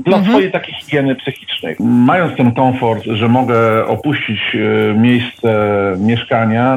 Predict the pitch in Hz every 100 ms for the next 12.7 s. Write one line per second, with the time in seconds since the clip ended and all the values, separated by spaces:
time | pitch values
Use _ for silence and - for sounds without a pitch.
0 | 120 117 120 117 - 110 113 95 - 120
1 | 127 135 123 101 110 101 110 107 120 117
2 | 123 120 - 110 107 110 104 - - 107
3 | 104 98 107 113 101 110 104 87 92 120
4 | - - - - - - 120 107 131 120
5 | 123 120 117 113 135 110 127 113 113 113
6 | 110 113 113 123 120 127 135 127 - 131
7 | 131 127 127 127 123 110 117 117 117 123
8 | 123 123 110 107 120 117 117 123 123 117
9 | 113 113 104 87 90 254 - - - -
10 | - - - - 120 120 120 120 120 117
11 | 117 117 117 117 156 147 151 - 139 135
12 | 131 123 - 135 143 143